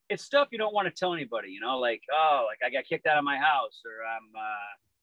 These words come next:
my car is broken, I can't afford to fix it," or all this stuff. I have a, you know, child support and my, I, I can't get my license back, you know? Um, Mubarak and his team from Grayston helps my workers. So you,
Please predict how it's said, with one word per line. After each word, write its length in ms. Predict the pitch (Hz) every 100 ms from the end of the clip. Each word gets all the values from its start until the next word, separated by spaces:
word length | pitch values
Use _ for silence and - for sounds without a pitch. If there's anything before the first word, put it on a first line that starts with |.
| _ -
my 100 | 120
car 320 | - 170 170
is 80 | 156 -
broken, 340 | 160 160 139
I 80 | 123 - -
can't 120 | 160
afford 260 | 147 - 139
to 80 | 185 -
fix 240 | 175 -
it," 260 | 131 110 104
or 380 | 107 107 107 - _ _ _ -
all 200 | 196 233
this 160 | 202
stuff. 240 | - 202 -
I 80 | 143
have 200 | 147 151
a, 320 | 143 135 120 117
you 80 | 135
know, 260 | 123 117 110
child 320 | - 170 170
support 400 | 160 143 139 127
and 80 | 123
my, 160 | 120 117 _ _
I, 60 | 113 -
I 60 | 117
can't 220 | 165 160
get 120 | 147
my 100 | 135
license 480 | 139 151 139 127 113
back, 300 | 113 101 95
you 80 | 104
know? 240 | 104 101 101 _ _ _ -
Um, 460 | 123 123 120 110 104 _ _ _ _ _ _ _ _ _ -
Mubarak 540 | 170 160 214 233 220
and 100 | 190
his 160 | 180 -
team 300 | - 208 185
from 160 | 160 143
Grayston 640 | 170 202 - 147 127 120 _ _ _ _
helps 300 | 180 190 -
my 220 | 170 175 175
workers. 440 | 165 190 156 139
So 60 | 143
you, 140 | 139